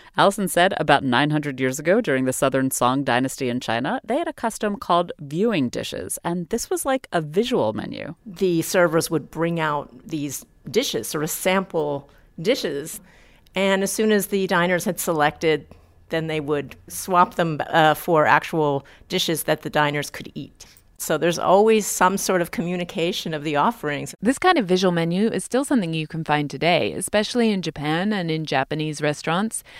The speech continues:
Speaker 3: There's a whole tradition of making very beautiful wooden or today plastic models of each dish, and you look at them to choose what to eat.
Speaker 1: But written menus didn't become really common until restaurants as we know them today were invented.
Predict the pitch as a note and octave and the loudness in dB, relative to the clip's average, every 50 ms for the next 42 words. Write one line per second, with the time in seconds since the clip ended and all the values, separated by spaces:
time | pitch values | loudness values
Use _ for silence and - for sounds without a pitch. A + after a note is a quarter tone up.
0 | - - - G#3+ G#3+ G3+ A#3 G#3+ F#3+ B3 C#4 C#4+ - - G#3+ F#3+ G#3 A3+ - - | -20 -6 -2 0 2 4 4 4 4 4 2 2 2 0 0 2 2 0 0 -2
1 | F3 D#3 D3+ D#3+ D#3+ D#3+ - E3 E3 D#3 - G3+ A3+ C4 C4+ G#3+ D#3+ F3 F#3+ A3 | -2 -2 -2 -2 -4 -2 -4 -6 -8 -4 0 2 2 2 2 2 0 0 0 0
2 | A3 - G3 - - D3+ D#3 C#3+ D3 D#3+ E3 E3 G3 G#3 A3 A3+ A3 F3+ D#3+ D#3+ | 0 -2 -4 -2 -2 -2 -2 0 2 2 2 4 4 2 4 4 4 4 4 4
3 | E3 D#3+ - - D#3 D#3 D3 D3 - - - - E3+ F3+ E3+ - - F3 D#3+ - | 2 0 -2 -4 -2 -2 -2 -2 -4 -6 -2 0 0 0 0 0 -2 -4 -4 -2
4 | F3 F3 F3 F3 F#3+ G3 A3 A3+ A3 - G3+ F3 F3 E3 - - - - F3+ F#3 | -2 -2 0 0 0 -2 -2 -2 -4 -4 -4 -4 -4 -4 -6 -8 -4 0 0 0
5 | G3+ G#3+ - - - - G3+ G3+ G3+ G#3 G#3+ B3+ - - G#3 - F3 G#3+ C#4+ F4 | 0 -2 -4 -10 -8 -4 0 2 2 2 2 2 0 0 0 2 2 2 4 2
6 | A#3+ - - C#3 - - D3+ D3 C#3+ - D3+ C3 - - C#3 C3 C3 C3+ - - | 0 0 -2 -4 -4 -2 -2 -2 -2 -2 -2 -2 -2 -2 -2 -2 -2 -2 0 0
7 | E3+ - - D#3+ C#3+ A#3+ D4 - C4 A3+ D#3 A2+ G#2+ G#2+ A2 C3+ G3 - - B2 | 0 0 0 0 0 0 2 4 4 4 4 4 4 2 0 0 0 0 0 0
8 | C3+ C3+ - B2 - - C3 B2 B2 A#2+ A#2+ A#2+ A#2+ - - G#2 A2 A#2 C3+ F3 | 0 0 0 -2 -2 0 -2 0 2 2 2 2 0 0 -2 -2 -2 -2 -2 -4
9 | G3+ - - E3+ D3+ - F#3+ F3+ D#3 C3 C3+ E3+ A#3+ - - A3 D#3 A2 G#2 G2+ | -4 -4 -6 -6 -2 0 0 0 0 0 -2 -2 -2 -2 0 2 2 2 2 0
10 | - - - B2 B2 B2+ B2 B2+ D3+ F3+ F#3 F3 F3 E3+ E3+ E3+ E3+ - - B2 | -4 -2 0 0 0 0 -2 -2 -2 2 2 2 4 4 2 0 0 -2 -2 -2
11 | A#2+ C#3 B3+ D4+ G3 - - - - - - - - - C2+ D#2 - - | 0 0 0 0 -2 -2 -4 -6 -8 -8 -8 -8 -8 -8 -10 -10 -10 -14